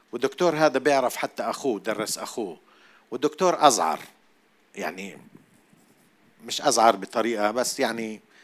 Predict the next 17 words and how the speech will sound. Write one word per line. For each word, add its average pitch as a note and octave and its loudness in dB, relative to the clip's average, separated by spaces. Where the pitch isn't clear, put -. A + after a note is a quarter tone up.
آه، - -12
مفتح B2+ 0
يعني، G2 -6
و-، A2+ -6
ومن A2+ -8
النوع C#3 2
اللي B2+ 2
بتقدرش B2+ -2
تتوقعه." F2 -12
دخل F3 2
مرة E3+ 4
على A#2+ 4
الحصة B2 -2
يوم A#2 0
تي-، B2+ -8
يوم A#2 -2
تنين، F#2 -12